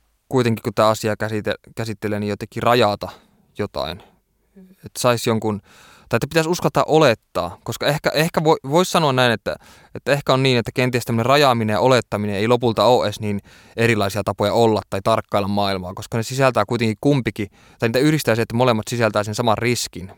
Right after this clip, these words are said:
mikä on väärässä olemisen riski. Että mitä jos se, mitä rajaa itsestä pois, tai mitä päättää rajata mielen-, niinku mielenkiintoista tai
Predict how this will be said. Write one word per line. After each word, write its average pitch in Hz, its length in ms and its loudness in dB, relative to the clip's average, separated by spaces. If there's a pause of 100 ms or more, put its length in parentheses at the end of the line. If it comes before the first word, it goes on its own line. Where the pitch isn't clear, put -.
mikä 107 180 -2
on 101 140 -2 (240)
väärässä 113 420 2
olemisen 98 360 -6
riski. 104 340 -16 (560)
Että - 120 -10
mitä 143 220 2
jos 135 160 2
se, 135 100 2
mitä 123 280 2 (180)
rajaa 117 340 2
itsestä 123 440 -2
pois, 123 460 2 (360)
tai 113 100 0
mitä 113 220 0
päättää 117 400 2
rajata 107 280 2
mielen-, 110 400 2 (180)
niinku 107 320 -6
mielenkiintoista 113 720 0
tai 104 260 -2